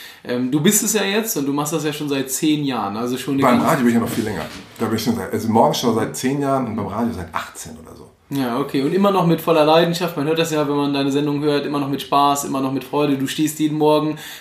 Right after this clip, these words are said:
Speaker 1: wahrscheinlich, wenn's um fünf geht, um drei auf oder irgendwie.
Speaker 2: Ja, ein bisschen später, aber ja, es ist schon, es ist
Speaker 1: Ja.
Speaker 2: in the middle of the night, um das mit Billy Joel zu sagen.
Speaker 1: Ja, und es ist ja, was treibt dich an? Also, warum willst du das so unbedingt?
Speaker 2: Also, das, ich, da gibt's wirklich Unterschiede.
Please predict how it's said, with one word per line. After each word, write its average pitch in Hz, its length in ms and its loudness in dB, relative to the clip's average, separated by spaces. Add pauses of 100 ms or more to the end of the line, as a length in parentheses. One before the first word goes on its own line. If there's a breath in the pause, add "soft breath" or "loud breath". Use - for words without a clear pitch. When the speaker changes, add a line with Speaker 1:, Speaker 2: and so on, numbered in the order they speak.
Speaker 1:
wahrscheinlich, 147 340 -2
wenn's 143 180 0
um 147 100 -2
fünf 165 280 0
geht, 156 200 0
um 135 400 -2
drei 143 280 0
auf 170 300 4
oder 160 140 0
irgendwie. 160 260 2
Speaker 2:
Ja, 131 60 4
ein 131 60 4
bisschen 151 160 0
später, 110 340 0
aber 107 160 -4
ja, 104 160 0
es 120 80 -2
ist 131 120 -8
schon, 131 220 -4
es 120 60 -4
ist 117 260 -4
Speaker 1:
Ja. 131 560 -8
Speaker 2:
in 135 160 0
the 143 60 4
middle 233 280 6
of 269 160 0
the 302 80 0
night, 143 460 4
um 127 160 2
das 135 140 2
mit 123 120 2
Billy 131 200 2
Joel 117 340 4
zu 117 140 -2
sagen. 107 420 0 (140)
Speaker 1:
Ja, 165 200 0
und 139 120 -4
es 147 100 -2
ist 175 120 -2
ja, 160 200 2 (160 loud breath)
was 196 240 2
treibt 208 200 -2
dich 185 180 -4
an? 113 200 -2
Also, 139 460 0 (480)
warum 185 380 2
willst 180 160 0
du 135 40 -2
das 113 140 -4
so 117 80 -6
unbedingt? 107 480 -8 (380 loud breath)
Speaker 2:
Also, 143 260 2
das, 151 220 4
ich, - 240 -8
da 143 100 6
gibt's 143 220 -2
wirklich - 260 -4
Unterschiede. 82 540 -4